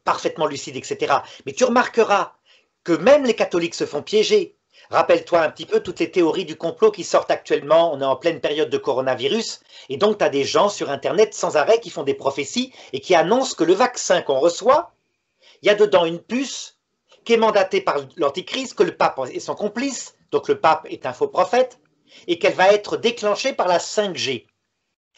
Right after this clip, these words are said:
Et qu'on va se transformer en zombies, comme ça, tu sais, qui vont se diriger,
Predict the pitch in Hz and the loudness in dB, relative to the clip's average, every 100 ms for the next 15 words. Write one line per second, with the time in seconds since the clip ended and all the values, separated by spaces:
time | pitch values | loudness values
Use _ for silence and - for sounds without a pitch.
0 | - 143 160 180 - 190 - 175 180 165 | -14 -6 0 0 0 -4 0 0 2 0
1 | 156 147 165 160 247 160 131 196 202 143 | 0 0 -2 -2 0 0 2 0 0 -2
2 | 160 208 120 120 127 131 135 131 _ _ | -2 -2 -6 -16 -14 -12 -12 -14 _ _
3 | _ _ - 147 170 - 135 165 165 147 | _ _ -4 0 2 0 0 0 2 4
4 | 247 | 2